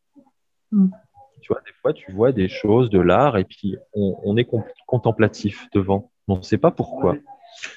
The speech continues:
Speaker 2: Mais c'est parce qu'en fait, si c'est un quatre qui l'a fait, il a été chercher dans son âme, dans le mystère de l'identité. C'est quoi l'âme ? C'est quoi l'identité ? Et du coup, toi, t'es en train de faire l'expérience du quatre. Quand tu regardes le tableau qu'a pu faire un quatre, par exemple.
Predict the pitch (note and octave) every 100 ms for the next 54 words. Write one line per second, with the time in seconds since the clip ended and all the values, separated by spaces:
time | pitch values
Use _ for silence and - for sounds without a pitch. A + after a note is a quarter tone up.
0 | _ A2+ - A2+ - G#2 - F#3 G3+ -
1 | A2 - G2 - - _ - F#2 E2+ -
2 | F#3 G3 - _ _ _ _ _ G#2 G#3
3 | G3+ G#2 - - D#3+ A#2+ - G2 G2+ D3+
4 | A#2+ F2 - G2 F#2 G2+ - - E3 D#3
5 | - G2 G2+ G2 G2 _ - D#3 - -
6 | A2+ A#2 B2 B2+ - - A2+ G#2 F#2+ F2+
7 | - - F3+ - _ _ _ _ - A#2
8 | G2+ - - - - F2+ - G#2 A#2 G#2
9 | - G#2+ G2+ F#2 - - - _ _ _
10 | _ _ F#2+ - F#2 G2+ F#2+ F2 F2 E2+
11 | F2+ A2+ C3 _ _ _ _ - _ _
12 | _ - - - - A2 F2 - D2 -
13 | - D#2 - _